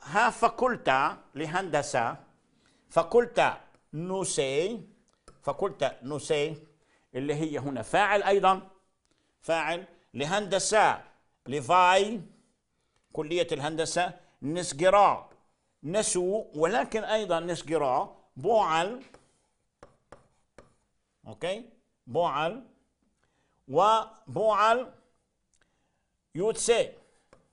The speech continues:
يوتسي، لأنه بنيان نفعال سفيل بمعنى أغلقت، مبني للمجهول، إتمول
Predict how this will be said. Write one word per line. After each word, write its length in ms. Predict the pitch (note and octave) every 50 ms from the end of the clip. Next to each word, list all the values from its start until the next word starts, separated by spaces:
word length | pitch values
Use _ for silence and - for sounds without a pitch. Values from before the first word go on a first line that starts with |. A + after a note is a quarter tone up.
| _ _ _ _ _ _ _ _ _ _ _ _ - - _ _ _ _ _ - - _ _ _ _ _ _ -
يوتسي، 460 | C3+ F3 F3 - - E3 B2+ G2 - -
لأنه 300 | C#3 E3 - G#3+ A3 G#3+
بنيان 500 | F3 G#3 G3 G3 G3+ A3 A3+ A3+ A3 G#3
نفعال 640 | G3+ F3 - F#3+ F3 F3+ F3 D3+ C#3 A#2+ A2 A2 -
سفيل 720 | - - F3+ E3+ D3+ F#3 F#3+ E3 E3+ F#3 G#3 A3+ A#3 A3 - _ _ _ _ _ _ _ _ _ _ _ _ _
بمعنى 400 | - B2+ C#3+ E3+ F#3+ F#3+ F#3+ F#3+
أغلقت، 960 | F#3 F3+ E3 - - G#3 G#3 D#3+ E3 D#3 C#3 A#2+ - - C#3+ D3 F3+ F#3 - - - - _ _ _ _ _ _ _ _ -
مبني 400 | B2+ F3 G3 G3 G3+ G#3 G3+ F#3+
للمجهول، 680 | F#3+ F#3 F3 D3+ A#2+ - D3+ D3 D#3 E3 G3 A#3 A#3 - _ _ _ _ _ _ _ _ _ _ _ -
إتمول 640 | A3 G#3+ - G#3+ A#3 A#3 A#3 A#3 A#3+ B3 A#3+ A#3+